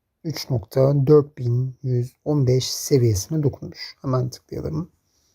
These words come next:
Evet. Eğer bu seviyeye bir alım gerçekleştirmiş, gerçekleştirmek istiyor olsaydık arkadaşlar, an itibariyle Binance üzerinden bunu haberdar olacaktık.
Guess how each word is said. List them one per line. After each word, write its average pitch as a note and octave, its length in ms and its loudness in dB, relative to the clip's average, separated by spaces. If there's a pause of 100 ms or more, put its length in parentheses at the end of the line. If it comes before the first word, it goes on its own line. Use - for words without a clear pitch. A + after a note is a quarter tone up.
(2250)
Evet. B2+ 340 4 (1600)
Eğer E3 440 2
bu - 100 -18
seviyeye D3+ 480 2
bir D3+ 260 -2
alım D#3+ 200 0
gerçekleştirmiş, C#3 1000 -4 (760)
gerçekleştirmek D3 840 0
istiyor - 340 -8
olsaydık C3+ 500 0
arkadaşlar, B2 840 -4
an D#3 120 -2
itibariyle B2 580 2
Binance B2 460 2
üzerinden A#2 440 0
bunu C3+ 260 0 (680)
haberdar B2+ 640 0 (340)
olacaktık. C3 600 0